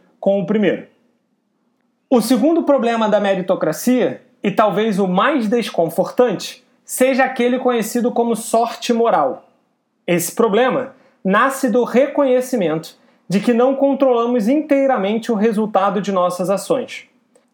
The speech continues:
Existe um acaso, uma imprevisibilidade nas ações humanas.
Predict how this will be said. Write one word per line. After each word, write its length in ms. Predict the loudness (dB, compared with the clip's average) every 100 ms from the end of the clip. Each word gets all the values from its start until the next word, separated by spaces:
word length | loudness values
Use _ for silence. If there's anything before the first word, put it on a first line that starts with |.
| _ _ _ _
Existe 440 | 0 2 4 2 2
um 100 | 2
acaso, 720 | 0 -2 0 0 0 -4 -8 -14 _ _
uma 220 | 0 2
imprevisibilidade 1160 | 2 2 2 2 2 0 0 0 2 2 2 0
nas 220 | -2 0
ações 400 | -2 -2 -2 0
humanas. 640 | 0 2 2 0 -6 -16